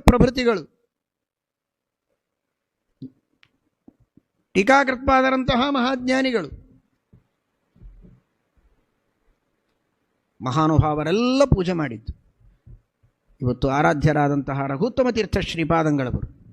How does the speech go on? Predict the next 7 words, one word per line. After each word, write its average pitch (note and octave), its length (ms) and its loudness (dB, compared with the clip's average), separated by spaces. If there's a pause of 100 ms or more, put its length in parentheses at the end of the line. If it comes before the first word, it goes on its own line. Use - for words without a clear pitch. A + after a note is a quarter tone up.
(840)
ಪರಮಭಕ್ತಿಯಿಂದ C4+ 880 4
ಆರಾಧನೆ A#3 420 2
ಮಾಡಿದ್ದು, F#3+ 360 -2
ಪೂಜಿಸಿದ್ದು, E3 520 -4 (440)
ಅಂತಹ D3 460 -2
ಮಹಾ C#3+ 320 -2
ಮಹಾಜ್ಞಾನಿಗಳಿಂದ A3 1300 0